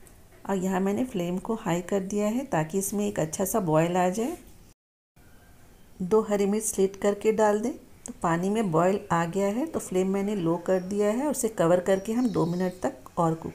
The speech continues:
करेंगे। तो दो मिनट हो गए हैं, कवर हटा के हम एक बार इसे चेक कर लेते हैं।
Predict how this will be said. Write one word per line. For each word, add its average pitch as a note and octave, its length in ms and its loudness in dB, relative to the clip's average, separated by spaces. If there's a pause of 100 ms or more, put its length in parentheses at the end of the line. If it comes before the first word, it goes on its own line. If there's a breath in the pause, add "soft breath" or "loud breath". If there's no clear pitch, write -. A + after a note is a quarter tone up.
करेंगे। E3+ 360 -4 (1300 loud breath)
तो A#3+ 100 8
दो F#3 220 2
मिनट G#3+ 400 0
हो F#3+ 100 4
गए G3+ 180 0
हैं, A3+ 160 -2
कवर F3 300 2
हटा F3+ 260 0
के E3+ 160 -4
हम F#3 100 0
एक F3+ 140 -4
बार F#3+ 100 2
इसे G3 220 -4
चेक F3+ 340 -4
कर G3 140 2
लेते G3+ 300 -2
हैं। A#3 280 -6